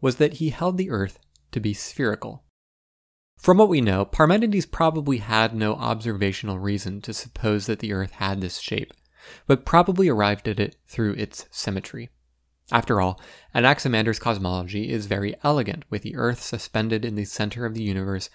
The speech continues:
through its equidistant position with respect to the su-, circular hoops of the other bodies of the universe.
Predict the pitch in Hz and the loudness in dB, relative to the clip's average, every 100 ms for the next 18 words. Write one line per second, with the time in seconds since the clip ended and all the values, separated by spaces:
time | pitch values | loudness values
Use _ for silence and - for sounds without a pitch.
0 | - - - - 131 120 113 - - 139 | -20 -20 -20 0 6 6 6 0 0 2
1 | - 123 120 - 131 123 110 107 117 110 | 4 4 4 0 -6 -2 2 2 0 -6
2 | 107 110 - - 107 - _ 120 104 101 | -6 -6 -4 2 2 0 _ -4 -2 -2
3 | - 131 - - 147 139 127 110 - 131 | 2 0 0 4 4 4 2 2 2 0
4 | 123 - - 113 113 113 110 104 98 101 | 0 -4 -8 -8 -4 -2 0 0 2 2
5 | 107 107 107 104 95 95 101 - | 0 -4 -6 -4 -4 -6 -8 -12